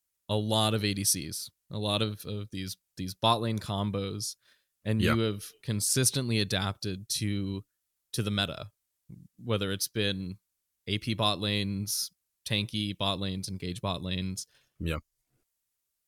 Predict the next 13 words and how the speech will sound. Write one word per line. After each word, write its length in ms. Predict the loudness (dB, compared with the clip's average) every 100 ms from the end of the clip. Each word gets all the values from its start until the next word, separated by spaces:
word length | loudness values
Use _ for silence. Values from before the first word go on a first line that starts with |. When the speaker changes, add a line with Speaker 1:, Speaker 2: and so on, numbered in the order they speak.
| _ _ _ _ 0
Speaker 1:
In, 340 | 2 4 2 0
in 160 | 2
your 280 | 2 2 0
time 600 | -2 -2 0 0 0 -2
playing, 640 | -6 0 4 4 2 -2 -4
has 180 | 0 2
there 120 | 2
been 340 | 0 0 0 2
a 100 | 2
meta 260 | 2 0
that 200 | -2 -4
you've 140 | -6 -6
just 360 | -6 -6 -8